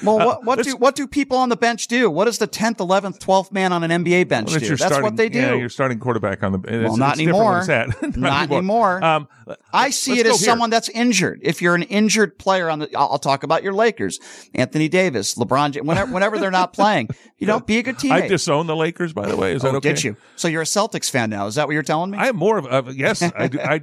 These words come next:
Speaker 2: I do like En-, Enes Kanter freedom. Yes. Um, I do like him. Yeah, there's a Celtics player I could really
Speaker 1: I
Speaker 2: like.
Speaker 1: like Kanter.
Speaker 2: Let's, let's go here.
Speaker 1: <laughs>
Speaker 2: Um, De-,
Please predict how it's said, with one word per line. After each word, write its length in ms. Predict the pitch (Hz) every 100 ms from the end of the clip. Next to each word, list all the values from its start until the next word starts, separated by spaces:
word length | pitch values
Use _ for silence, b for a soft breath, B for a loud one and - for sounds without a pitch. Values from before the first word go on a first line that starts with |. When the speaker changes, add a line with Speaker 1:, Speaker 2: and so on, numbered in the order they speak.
| -
Speaker 2:
I 100 | 160
do 160 | 156 233
like 220 | 175 113
En-, 140 | 135 123
Enes 440 | 120 143 123 -
Kanter 340 | - 120 - 98
freedom. 400 | 113 101 87 95
Yes. 380 | 151 143 - - B -
Um, 380 | 131 127 123 113 _
I 80 | 139
do 140 | 160
like 180 | 180 143
him. 380 | 156 254 147 175
Yeah, 140 | 160 151
there's 220 | 147 170
a 40 |
Celtics 360 | 185 139 117 -
player 220 | 113 95
I 80 | 92
could 120 | 107
really 180 | 95 95
Speaker 1:
I 20 | 92
Speaker 2:
like. 20 |
Speaker 1:
like 160 | 104 196
Kanter. 320 | 120 113 139
Speaker 2:
Let's, 220 | 147 170 -
let's 220 | 160 -
go 160 | 208
here. 320 | 147 143 127 123
Speaker 1:
<laughs> 40 | - 117
Speaker 2:
Um, 420 | 151 151 156 127 - _ B B B B - _ _ 156
De-, 160 | 170